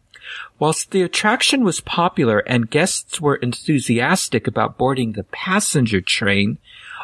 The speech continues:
almost all rejected the freight train. They especially resented being put into the cattle cars, and in protest, guests would bellow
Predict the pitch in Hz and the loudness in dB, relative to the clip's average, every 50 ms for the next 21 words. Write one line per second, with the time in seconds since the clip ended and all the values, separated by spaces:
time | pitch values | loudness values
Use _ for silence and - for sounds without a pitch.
0 | - _ - 139 143 147 147 139 - - - - - _ - 160 160 175 180 170 | -8 _ 0 0 2 2 2 2 0 -2 -2 -4 -6 _ -2 0 2 2 2 2
1 | 143 120 117 104 - - 135 110 110 - - 117 101 101 - - 113 98 - - | 2 2 0 0 2 2 2 2 0 -2 -4 -6 -6 -6 -4 -4 -2 -2 -2 -4
2 | - - 143 135 135 - - - - - - 107 92 90 87 - - - _ _ | -2 0 0 0 0 -2 -4 -2 -2 0 0 0 0 0 -4 -6 -10 -14 _ _
3 | _ _ - - - - - - _ _ - 160 151 147 139 - - - - - | _ _ -20 -20 -20 -20 -20 -20 _ _ 0 2 2 2 2 2 0 -2 -2 0
4 | - 196 214 262 - - - 208 185 170 147 131 131 120 - - 123 123 - - | 0 2 2 2 2 2 2 2 2 2 2 2 0 2 2 2 0 2 2 0
5 | 147 127 135 131 127 123 - - - 190 180 - - - 151 - - 143 - 127 | 0 2 0 0 0 -2 -4 -2 -2 -2 -2 0 0 -2 0 0 0 0 0 -2
6 | - - 175 175 180 202 202 - - - 110 95 95 90 - - - - - - | -2 0 0 2 2 2 0 -2 -2 0 0 0 0 0 -2 -4 -6 -6 -8 -12
7 | - - - - - 143 143 139 131 120 - - 196 190 233 254 - - 160 123 | -14 -14 -10 -6 -2 0 0 0 0 -2 -2 -2 0 0 0 0 -2 -2 0 0
8 | 117 - - - - - 139 147 - - - - 147 131 113 - - 135 131 139 | 0 -2 -4 -4 -2 0 0 0 0 -2 0 0 0 0 0 0 -2 -2 0 0
9 | 156 160 | 0 0